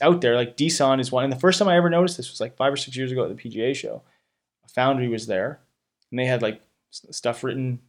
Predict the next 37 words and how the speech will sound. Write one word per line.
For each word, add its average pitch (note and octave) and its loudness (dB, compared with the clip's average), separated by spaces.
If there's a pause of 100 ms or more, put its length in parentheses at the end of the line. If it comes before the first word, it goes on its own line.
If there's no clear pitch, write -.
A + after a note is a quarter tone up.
It C3+ -8
was B2 -6
all C3+ 6
in D3 2
English, B2+ -2
right? C#3 2
But, C3 2
like, A#2+ 0 (240)
the - -20
people C#3 -6
from C3+ 0 (220)
Asia B2+ 0
were A#2+ -2
there, A#2 2
like, B2+ -2
from, B2 -4 (100)
uh, A2+ -2
China A#2+ -2
were C#3 0
there, B2 0 (220)
talking C3+ 2
about D#3 2
showing C3 2
off B2+ 0
their B2+ -2
manufacturing A#2+ -2
capabilities, A2+ -6 (200)
showing C#3 2
off B2+ 4
the - -2
different B2+ -2
ways C3 4
they B2+ 4
can B2 -4
logo A2+ -2
golf G#2+ -2
clubs. A2 -8